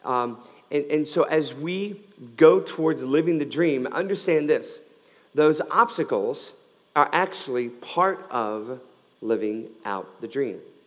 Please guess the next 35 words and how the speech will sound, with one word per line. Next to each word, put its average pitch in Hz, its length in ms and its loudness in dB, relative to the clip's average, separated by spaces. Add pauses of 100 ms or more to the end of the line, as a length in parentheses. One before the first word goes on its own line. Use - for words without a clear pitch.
(280)
Because 180 260 0
some 226 160 4
of 240 60 8
the 226 100 8
obstacles 175 520 0
that 160 100 4
we're 147 120 2
finding 160 460 0
about 131 280 0 (220)
Joseph 143 540 4 (240)
and 143 100 -2
what 156 140 8
he 170 140 -4
faced, 190 580 -2 (680)
he 208 160 0
had 214 240 0
to 196 80 4
face 233 360 -2
some 151 260 0
of 135 120 2
those 123 560 -4 (760)
in 175 160 2
order 190 400 4
to 202 180 -4
get 139 420 4 (640)
to 165 140 0
the 170 120 0
next 131 460 -4 (340)
level, 123 520 0 (420)
to - 80 -6
get 151 220 0
to 175 100 -4
the 160 120 -2
next 151 320 -2
phase 131 600 -2